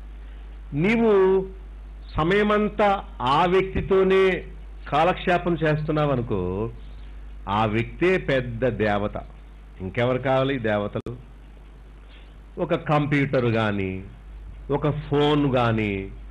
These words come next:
ఒక స్థలం కానీ, ఒక బండి కానీ,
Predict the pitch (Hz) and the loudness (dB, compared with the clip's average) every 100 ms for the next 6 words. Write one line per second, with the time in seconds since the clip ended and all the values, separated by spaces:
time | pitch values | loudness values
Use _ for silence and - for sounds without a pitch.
0 | - - - - - - 160 151 160 - | -16 -16 -16 -16 -16 -10 -4 -2 0 -2
1 | - 107 123 143 147 135 120 113 107 92 | -2 0 2 4 4 2 2 2 0 -2
2 | 92 - - - - - 165 165 151 110 | -6 -12 -16 -16 -16 -4 -2 0 0 0
3 | 87 113 117 131 131 127 110 107 101 95 | 0 2 4 4 4 4 4 4 2 0